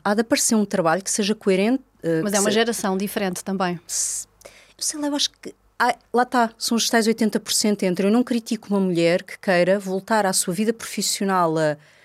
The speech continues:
Speaker 1: cem por cento e que recorra a um cuidador,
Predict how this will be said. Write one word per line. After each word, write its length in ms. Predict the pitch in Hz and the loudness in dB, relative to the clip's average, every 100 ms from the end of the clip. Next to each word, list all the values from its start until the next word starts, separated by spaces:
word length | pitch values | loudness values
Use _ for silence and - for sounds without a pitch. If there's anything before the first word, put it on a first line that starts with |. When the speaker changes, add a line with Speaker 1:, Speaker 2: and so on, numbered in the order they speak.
| _ _ - | _ _ -6
Speaker 1:
cem 280 | - 277 269 | 0 2 2
por 140 | - | 0
cento 460 | - 196 190 196 320 _ _ - | 2 2 0 -2 -10 _ _ -14
e 60 | 175 | -10
que 140 | - | -8
recorra 580 | - - 233 170 165 - _ | -6 2 2 4 -2 -4 _
a 180 | 170 170 175 | 0 2 2
um 180 | 175 | 2
cuidador, 640 | 170 247 226 190 170 233 | 0 2 2 4 4 2